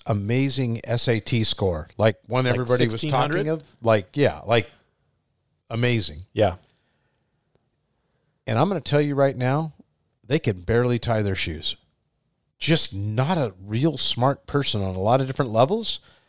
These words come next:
Speaker 1: but the school thing, amazing at it. So I, I, I often wondered,
Speaker 2: Hmm.
Speaker 1: like, I, yeah, would, wouldn't let 'em put a l-, tire on my car.
Speaker 2: Hmm.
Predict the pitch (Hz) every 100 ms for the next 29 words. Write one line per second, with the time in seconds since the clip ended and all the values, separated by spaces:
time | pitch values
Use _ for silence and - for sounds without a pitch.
0 | _ _ 123 - 101 - - 202 254 -
1 | 101 80 76 - _ - 87 82 85 127
2 | 123 85 73 69 - - - _ _ _
3 | _ _ _ _ _ _ - 120 95 120
4 | - - 127 123 - 117 156 202 226 175
5 | 208 196 90 62 - - _ _ _ _
6 | _ _ _ _ 147 127 98 _ _ _
7 | - 110 98 - - 95 90 _ 131 135
8 | 76 - _ _ _ _ _ _ _ 120
9 | 190 - - 117 170 214 214 170 175 170
10 | 139 160 131 98 92 92 85 - - -
11 | - 165 143 80 - _ 90 101 98 -
12 | 123 92 - _ _ _ _ _ - 139